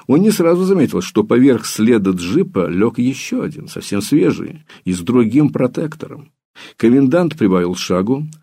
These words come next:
с подступающим беспокойством проскочил лес, и когда увидел возле дома почтарей большой белый микроавтобус, вздохнул облегченно. Из города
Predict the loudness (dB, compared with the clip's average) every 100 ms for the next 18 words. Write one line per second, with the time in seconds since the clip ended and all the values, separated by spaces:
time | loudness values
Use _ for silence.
0 | _ -20 -4 -4 -2 -2 2 2 0 0
1 | 0 0 -4 -2 0 0 0 0 0 -2
2 | 0 -2 -2 0 2 4 2 0 -6 -16
3 | -14 -4 0 2 4 4 4 4 4 4
4 | 4 4 2 2 2 2 2 0 -4 0
5 | 2 2 0 -2 -2 0 2 0 -6 -2
6 | 2 2 2 0 0 0 0 -4 -6 -2
7 | 0 0 -2 -4 -16 _ _ _ _ _
8 | -10 -6 -2 -2 0 0 2 0 -4 -6
9 | -8 -8 -12 -16 _ _ _ _ _ _
10 | _ _ _ _ -2 0 2 2 2 -4
11 | -12 -16